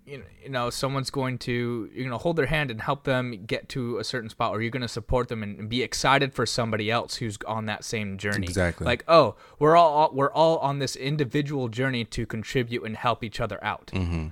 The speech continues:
Speaker 1: So whatever it is the other person is learning, being an architect, being a plumber,
Speaker 2: Sure.
Speaker 1: being, being whatever,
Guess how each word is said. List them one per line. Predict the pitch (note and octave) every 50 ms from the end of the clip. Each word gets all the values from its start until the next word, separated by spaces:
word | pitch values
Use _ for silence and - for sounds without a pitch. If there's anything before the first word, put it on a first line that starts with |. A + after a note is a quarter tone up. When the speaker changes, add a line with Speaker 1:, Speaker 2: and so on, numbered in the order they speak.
| - _
Speaker 1:
So | - - D#3+
whatever | D3+ C#3+ D3 C#3 D#3 E3+ E3+ F#3 F3+ E3+
it | D#3
is | D#3+ E3 D3 A2
the | A#2+ B2+
other | C3 C#3 B2+
person | - - C3+ B2 - C3+ A#2+
is | G#2 -
learning, | B2 C#3 D3+ C#3+ A#2+ A2 G2 F#2+ -
being | - A#2 A2 A2
an | A2
architect, | - B2 A#2 G#2+ - - A#2+ G#2+ F#2 - -
being | A2 G#2+ G#2 G#2+
a |
plumber, | G#2 - - C#3 B2+ A#2 G#2 G2
Speaker 2:
Sure. | F#2+ - A#2+ G#2 F#2+ D#2+
Speaker 1:
being, | - G2+
being | A2 A2 G#2 G#2
whatever, | A2 A#2+ B2+ B2 A2+ G#2+ G2+ G2+